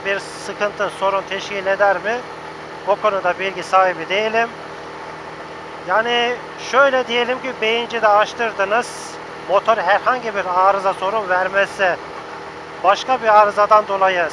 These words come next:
servise gittiğiniz zaman servis sizin limitör iptal ettiğinizi fark eder mi, etmez mi, orasını bilemem.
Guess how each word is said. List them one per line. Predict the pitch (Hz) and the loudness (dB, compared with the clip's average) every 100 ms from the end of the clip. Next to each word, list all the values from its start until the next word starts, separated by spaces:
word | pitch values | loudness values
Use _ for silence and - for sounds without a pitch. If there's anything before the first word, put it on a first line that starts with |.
| - | 2
servise | 190 190 190 196 | 2 2 -4 -4
gittiğiniz | 190 - 202 202 202 | -4 -6 -6 -2 0
zaman | 180 170 160 | 0 2 0
servis | - 185 202 214 196 - - - - - - - | 0 2 2 0 -4 -6 -14 -14 -14 -14 -14 -10
sizin | 180 180 196 180 | -8 -4 -4 -2
limitör | 202 202 208 | -4 0 0
iptal | 190 180 - 185 | 0 -4 2 2
ettiğinizi | 185 185 - 190 185 165 165 | 2 -6 -6 -4 -4 -4 -6
fark | 151 180 190 190 | 0 2 2 2
eder | 196 208 175 | 4 4 4
mi, | 165 | 2
etmez | 190 - 196 196 | 0 0 -2 0
mi, | 254 | 2
orasını | 226 226 240 254 | 2 2 0 -4
bilemem. | 247 240 220 | 2 4 4